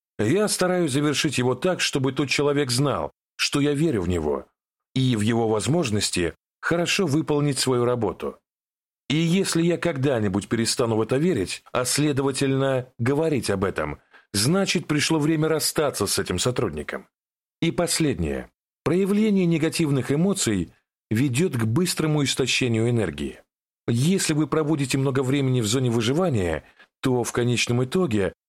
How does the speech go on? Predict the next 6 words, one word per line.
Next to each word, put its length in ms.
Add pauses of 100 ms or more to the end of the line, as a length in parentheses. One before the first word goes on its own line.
окажетесь 920
в 60
зоне 340
истощения. 800 (400)
Худший 560
вариант 500